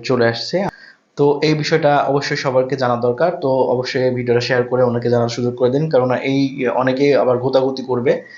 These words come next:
ভূমি উন্নয়ন কর দেওয়ার জন্য চেষ্টা করবে কিন্তু দিতে পারবে না। সবাইকে জানা দরকার বিষয়টা, অবশ্যই শেয়ারের মাধ্যমে অন্যকে, অন্যজনকে জানা দেওয়ার চেষ্টা করবেন। আর কি আপডেট আসছে, কি মেসেজ আসছে, নোটিফিকেশন আমাদের কাছে কি দিয়েছে,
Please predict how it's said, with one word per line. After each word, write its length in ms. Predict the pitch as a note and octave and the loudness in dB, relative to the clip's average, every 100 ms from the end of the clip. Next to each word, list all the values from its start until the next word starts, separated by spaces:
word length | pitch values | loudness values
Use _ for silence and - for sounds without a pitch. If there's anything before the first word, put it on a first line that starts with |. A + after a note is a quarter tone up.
| - - - | -20 -16 -4
ভূমি 280 | C3 C3 C3 | 0 2 4
উন্নয়ন 220 | C3 C3 | 4 4
কর 100 | C3 | 2
দেওয়ার 260 | B2 B2 A#2+ | 2 2 0
জন্য 200 | B2+ B2 A#2+ | 0 -2 -2
চেষ্টা 260 | B2+ - | -4 -4
করবে 280 | B2 B2 D3 | -4 -2 -2
কিন্তু 200 | D#3+ C#3+ | -2 -2
দিতে 220 | B2+ B2 B2+ | -2 -2 2
পারবে 280 | A2 G#2+ | 0 0
না। 120 | A2 D#3+ E3+ | 0 -2 0
সবাইকে 340 | A#2 A2+ A#2 | -2 0 0
জানা 200 | A#2 A2+ | 0 0
দরকার 260 | A2+ A2 A#2 | 0 -2 -2
বিষয়টা, 320 | A2+ C3+ F#3+ G3+ | -2 0 -2 -2
অবশ্যই 280 | B2+ B2+ B2+ | -4 -2 0
শেয়ারের 300 | C3 A#2 A#2+ | 2 2 2
মাধ্যমে 320 | A#2 A#2+ D3+ | 0 0 -2
অন্যকে, 420 | C#3 A2 A2+ A2+ A#2 A2+ A2+ | -2 -2 -4 -4 -6 -6 -4
অন্যজনকে 380 | A#2 A#2 A#2+ D#3 | -2 -2 0 0
জানা 200 | A2 A2 | 0 -2
দেওয়ার 200 | G#2+ A2 | -4 -6
চেষ্টা 220 | - A#2+ | -4 -4
করবেন। 300 | A#2 A#2+ E3+ G3 - - - - - _ _ _ _ _ - | -2 0 0 -4 -12 -20 -20 -20 -20 _ _ _ _ _ -4
আর 260 | B2 A2+ A#2 A2+ | 0 0 -2 -4
কি 120 | D#3+ D#3+ | 0 2
আপডেট 340 | C3+ C#3 C#3+ | 2 0 0
আসছে, 260 | C#3 C3+ D3 | 0 0 -4
কি 120 | C#3+ C#3+ | -4 0
মেসেজ 280 | C3 C3+ C#3 | 0 0 0
আসছে, 180 | C3+ C#3 | 0 0
নোটিফিকেশন 480 | C#3 C#3+ D3+ D3+ C#3+ | 0 2 0 0 2
আমাদের 280 | C#3 C3+ C3 | 2 2 0
কাছে 180 | C3 D3+ | -2 -2
কি 120 | D#3 | -2
দিয়েছে, 340 | C#3+ C#3+ C#3+ | 2 2 0